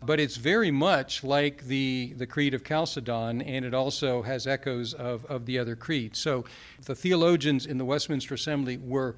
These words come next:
were not trying to innovate. They were not trying to do anything new. They were saying, "Yes, they got it right, and we are confessing the same thing." And to this day, if somebody asks you, "Who is Jesus?"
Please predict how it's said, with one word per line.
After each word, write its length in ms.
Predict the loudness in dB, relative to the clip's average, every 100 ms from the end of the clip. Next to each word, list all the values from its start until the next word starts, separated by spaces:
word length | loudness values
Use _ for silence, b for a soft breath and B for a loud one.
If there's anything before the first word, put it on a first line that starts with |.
| B B B
were 180 | -2 2
not 540 | 4 4 6 6 4 0
trying 320 | -2 -2 -2
to 60 | 0
innovate. 520 | 0 0 -4 -10 -16 -20 b b b -6
They 100 | -2
were 100 | 0
not 200 | 0 0
trying 240 | -2 -2
to 60 | -2
do 180 | 0 0
anything 400 | 0 0 0 4
new. 320 | 4 4 0
They 120 | -2
were 120 | -2
saying, 340 | 0 0 0 2
"Yes, 420 | 2 2 -2 -8 B B
they 100 | 0
got 240 | 4 6
it 80 | 6
right, 400 | 4 4 2 -4 b b
and 100 | -4
we 100 | -2
are 60 | -2
confessing 800 | -2 -4 0 0 0 -2 -2 -4 B B
the 120 | -4
same 360 | 0 0 0
thing." 440 | -2 -2 -4 -4 -12 -20 b b b
And 180 | -2 0
to 160 | 2 2
this 260 | 4 2
day, 420 | 2 4 4 2 -6 -12
if 340 | -6 -6 -6 -4
somebody 320 | -2 0 2
asks 360 | 2 0 -4 -4
you, 280 | -4 -4 -10 B B
"Who 280 | 0 2 4
is 160 | 0
Jesus?" 640 | 2 2 2 -2 -8 -12